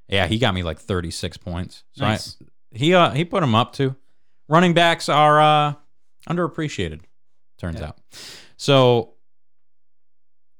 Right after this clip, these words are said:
Speaker 1: I was just gonna ask you what you think are the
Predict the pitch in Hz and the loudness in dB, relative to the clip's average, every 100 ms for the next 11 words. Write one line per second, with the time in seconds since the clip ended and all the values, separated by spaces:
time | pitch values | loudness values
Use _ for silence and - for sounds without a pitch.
0 | - 170 240 123 117 - 104 104 101 95 | -4 0 0 -2 -6 -2 -2 0 -2 -2
1 | - 98 92 92 90 - 139 117 - - | -8 -8 -10 -14 -10 -4 -2 -2 -8 -20
2 | - - - - - - - 117 143 156 | -20 -20 -20 -20 -20 -20 -20 -8 -6 -4
3 | 151 135 - 117 113 110 104 101 | -4 -4 -6 -2 -2 -2 -8 -10